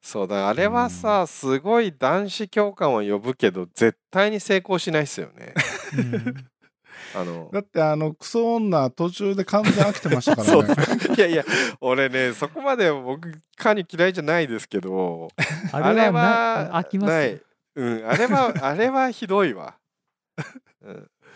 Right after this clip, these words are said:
Speaker 1: しきり、あれはね、あの、社長の方に気がいってたとしてもね、な-、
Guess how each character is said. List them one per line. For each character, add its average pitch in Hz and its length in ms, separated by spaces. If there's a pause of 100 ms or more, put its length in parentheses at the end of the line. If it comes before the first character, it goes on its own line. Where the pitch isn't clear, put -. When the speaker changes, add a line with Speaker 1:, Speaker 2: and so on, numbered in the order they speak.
Speaker 1:
し - 840 (120)
き 160 120
り、 165 200
あ 131 140
れ 226 120
は 262 160
ね、 120 480 (200)
あ 98 140
の、 92 240 (420)
社 190 240
長 247 220
の 269 100
方 285 180
に 170 140
気 - 160
が 196 100
い 220 40
っ 214 60
て - 200
た 220 140
と 175 100
し - 80
て 190 100
も 143 140
ね、 92 460 (760)
な-、 135 160